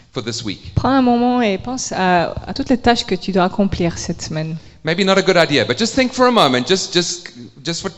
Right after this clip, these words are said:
Speaker 1: thirty seconds. Think about all the things that you have to do in this coming
Speaker 2: C'est
Speaker 1: week.
Speaker 2: peut-être pas une très bonne idée, mais prends juste trente secondes, euh, pour pense-, euh, pour penser à tout ce que tu vas faire cette semaine.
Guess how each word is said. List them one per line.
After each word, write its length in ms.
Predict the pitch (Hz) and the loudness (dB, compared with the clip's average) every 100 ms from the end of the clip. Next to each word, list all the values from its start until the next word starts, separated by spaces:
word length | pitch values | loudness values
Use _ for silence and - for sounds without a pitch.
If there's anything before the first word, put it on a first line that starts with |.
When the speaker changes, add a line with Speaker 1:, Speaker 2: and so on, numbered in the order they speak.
| - _ | -16 _
Speaker 1:
thirty 220 | 196 208 | 0 2
seconds. 400 | 180 190 151 127 | 0 -2 -4 -4
Think 140 | - 233 | -4 0
about 180 | 220 202 | 2 4
all 300 | 202 240 262 | 4 6 4
the 80 | 254 - | 0 2
things 280 | 233 220 | 2 2
that 140 | 190 202 | -2 -2
you 100 | 170 | -4
have 140 | 165 | -4
to 80 | 165 | -6
do 140 | 160 139 | -6 -6
in 80 | 123 | -6
this 140 | 113 | -8
coming 260 | 127 117 90 | -10 -10 -10
Speaker 2:
C'est 80 | |
Speaker 1:
week. 100 | 87 | -8
Speaker 2:
peut-être 180 | - 214 | -6 -2
pas 100 | - 262 | 2 2
une 80 | 247 | 2
très 180 | 277 | 0
bonne 160 | 240 240 | 2 4
idée, 180 | 202 185 | 4 4
mais 180 | 208 233 | 2 2
prends 220 | 214 262 | 4 4
juste 180 | 285 - | 2 2
trente 240 | 294 294 | 0 4
secondes, 340 | 269 247 254 - | 6 6 4 0
euh, 80 | 196 | -6
pour 200 | - - | -6 -4
pense-, 280 | 190 190 - | -2 -2 -2
euh, 140 | 190 180 | -2 -2
pour 200 | 185 - | -4 -8
penser 280 | - 190 202 | -4 0 2
à 80 | 190 | 0
tout 120 | 214 | 0
ce 40 | |
que 80 | - | 0
tu 140 | 247 202 | 2 4
vas 120 | 196 | 4
faire 200 | 190 165 | 2 -2
cette 220 | 170 - | -8 -10
semaine. 260 | 175 165 | -10 -10